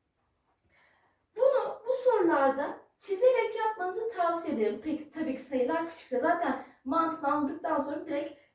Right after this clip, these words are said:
e, çarpma ve toplama işlemi yapacaksınız. Çocuklar, bir su bardağı çizelim şuraya. Bu üç tane fincan ile dolmaktaymış. Bir,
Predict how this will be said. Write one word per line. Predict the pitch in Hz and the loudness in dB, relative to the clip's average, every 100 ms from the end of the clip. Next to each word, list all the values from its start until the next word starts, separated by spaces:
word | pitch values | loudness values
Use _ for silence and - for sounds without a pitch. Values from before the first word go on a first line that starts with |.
| - | -8
e, | 233 233 | -4 -4
çarpma | 226 359 320 262 | -4 -2 0 0
ve | 220 - | 0 -2
toplama | 320 254 247 | -4 0 0
işlemi | 220 262 285 | 0 -2 0
yapacaksınız. | 311 294 269 226 - - - - _ _ _ _ _ _ _ _ | 2 0 0 -2 -4 -10 -14 -18 _ _ _ _ _ _ _ _
Çocuklar, | - 466 466 - - - - _ | -2 -2 0 -2 -2 -4 -14 _
bir | 427 508 | 4 4
su | 523 508 403 | 4 2 4
bardağı | 285 254 339 381 - | 4 4 2 0 -2
çizelim | 311 294 214 196 | -2 -2 -2 -6
şuraya. | 214 175 160 185 - _ _ _ _ _ _ _ - | -6 -6 -6 -8 -12 _ _ _ _ _ _ _ -2
Bu | 466 - 554 | 0 2 -2
üç | - | -2
tane | 427 339 381 | 0 2 2
fincan | 403 349 320 285 | 2 4 6 4
ile | 214 202 | 2 0
dolmaktaymış. | 185 180 175 - 190 - - - - _ _ _ | 0 -2 -4 -6 -10 -10 -12 -20 -20 _ _ _
Bir, | 311 254 247 - | -12 -8 -8 -10